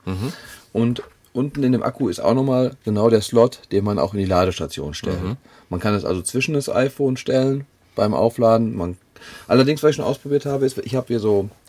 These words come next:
Speaker 2: Docking Stations mit Musik.
Speaker 1: Mhm.
Speaker 2: Und, ähm, das Problem ist, ich hätte mal die Ladeschale reinget-, also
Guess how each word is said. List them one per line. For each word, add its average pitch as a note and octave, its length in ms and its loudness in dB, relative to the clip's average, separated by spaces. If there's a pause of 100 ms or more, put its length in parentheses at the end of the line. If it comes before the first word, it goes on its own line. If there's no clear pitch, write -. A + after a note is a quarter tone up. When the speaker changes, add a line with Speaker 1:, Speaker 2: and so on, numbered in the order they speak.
Speaker 2:
Docking B2+ 340 0
Stations A2+ 460 0
mit - 120 -10
Musik. A2 320 -6 (580)
Speaker 1:
Mhm. G2 240 -2
Speaker 2:
Und, A#2 240 4
ähm, G#2+ 380 2 (1120)
das G2+ 160 -4
Problem G#2+ 400 0
ist, - 140 -2
ich G2 100 -10
hätte A2+ 180 -2
mal G2 260 -4
die F#2 280 -2
Ladeschale B2+ 1040 2
reinget-, D3+ 300 2
also G2 260 -2